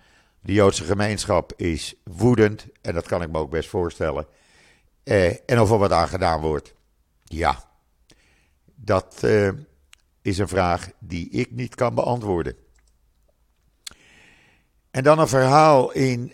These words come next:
de Jerusalem Post wat opvalt. Eh, het was al enige tijd bekend dat vrouwelijke bewakers in de Gilboa-gevangenis, u weet wel, die gevangenis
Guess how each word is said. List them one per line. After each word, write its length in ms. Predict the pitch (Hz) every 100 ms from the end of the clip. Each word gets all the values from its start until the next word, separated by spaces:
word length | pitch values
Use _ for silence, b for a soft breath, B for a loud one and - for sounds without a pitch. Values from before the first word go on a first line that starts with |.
| -
de 200 | 120 113
Jerusalem 640 | 117 147 123 120 113 -
Post 540 | 147 131 107 - - -
wat 500 | 117 110 - - -
opvalt. 640 | - 113 - 110 82 73 - _ _ _ b b b b b b _
Eh, 300 | - 110 104 101 -
het 160 | 104
was 200 | 123 143
al 160 | 120 117
enige 300 | 120 110 -
tijd 240 | 110 104
bekend 520 | 98 - 127 95 82 -
dat 420 | 104 110 95 - -
vrouwelijke 640 | - 127 120 113 104 110
bewakers 840 | 90 92 104 104 - 87 - - _ b b b b _
in 420 | 113 101 87 -
de 160 | - 87
Gilboa-gevangenis, 1160 | 92 87 78 123 131 98 82 80 78 80 76
u 60 | 90
weet 200 | 87 95
wel, 100 | 92
die 120 | 82
gevangenis 600 | 73 - 98 95 87 -